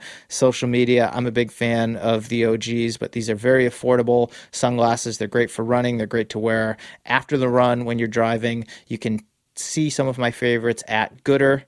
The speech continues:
dot com slash Mario. That's G O O D R dot com slash Mario. Use the code Mario one five at checkout. You'll save fifteen percent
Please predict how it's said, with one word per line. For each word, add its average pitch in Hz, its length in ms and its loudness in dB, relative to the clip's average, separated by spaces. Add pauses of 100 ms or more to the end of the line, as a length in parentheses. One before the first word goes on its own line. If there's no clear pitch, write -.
(140)
dot - 260 0
com 113 340 0
slash 107 360 -2
Mario. 113 380 0
That's 104 240 -6
G 123 320 -6
O 110 160 0
O 110 380 0
D 123 180 -4
R 104 280 -2
dot - 260 -4
com 117 320 -2
slash - 260 -6
Mario. 120 400 2
Use 127 280 -4
the - 60 -6
code 110 220 -4
Mario 127 720 4
one 123 240 0
five 117 340 0
at - 80 -10
checkout. 156 460 2
You'll 117 80 -8
save 110 200 -4
fifteen 120 440 -4
percent 156 420 0